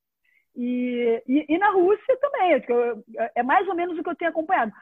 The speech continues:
O vôlei, uma outra coisa que o Norberto falou do, do vôlei da Polônia, tenho acompanhado também, que o masculino tem ido muito pra lá, mas eu não vejo,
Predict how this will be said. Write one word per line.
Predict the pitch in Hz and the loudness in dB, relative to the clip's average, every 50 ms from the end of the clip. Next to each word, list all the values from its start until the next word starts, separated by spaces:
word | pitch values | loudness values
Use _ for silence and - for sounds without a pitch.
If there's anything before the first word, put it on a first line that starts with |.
| - - - _ - | -20 -20 -20 _ -2
O | 339 339 | -2 0
vôlei, | 269 330 381 415 415 403 370 | 2 0 0 2 2 0 -2
uma | 294 262 277 277 277 | -2 -4 -4 -2 0
outra | 294 339 339 359 320 320 | 0 0 0 -2 -6 -4
coisa | - 302 294 294 - | -4 -6 -6 -6 -8
que | - 285 277 | -8 -8 -8
o | 262 247 - | -8 -8 -8
Norberto | 240 240 233 208 240 254 - - | -4 -4 -2 0 0 -2 -2 -2
falou | 240 233 233 240 240 | -2 0 0 0 0
do, | 233 226 214 202 | 0 -2 -4 -4
do | 202 208 220 208 - - 196 196 - 196 185 | -6 -10 -14 -14 -12 -12 -12 -12 -12 -8 -4
vôlei | 226 233 233 226 | -2 0 0 0
da | 226 226 | 0 -2
Polônia, | - - 226 220 214 226 262 294 294 262 226 | -2 -4 -2 -2 0 0 0 0 0 -2 -4
tenho | - 247 240 | -4 -6 -6
acompanhado | - 262 254 - 247 240 240 240 233 | -6 -6 -4 -2 0 0 0 0 -2
também, | - 220 226 233 240 | -4 -6 -6 -6 -8
que | 233 247 226 | -8 -10 -10
o | 226 - _ 214 | -12 -12 _ -8
masculino | 226 240 - - - 240 262 294 302 | -8 -8 -8 -8 -8 -6 -4 -4 -2
tem | - 277 262 262 | -4 -4 -6 -6
ido | 254 226 233 | -8 -10 -12
muito | 247 - _ | -14 -10 _
pra | 269 240 | -4 -2
lá, | 254 269 | -2 -2
mas | 277 285 285 | -2 -4 -4
eu | 302 | -4
não | 285 302 277 | -6 -4 -4
vejo, | 254 277 302 269 302 285 | -4 -4 -4 -4 -6 -10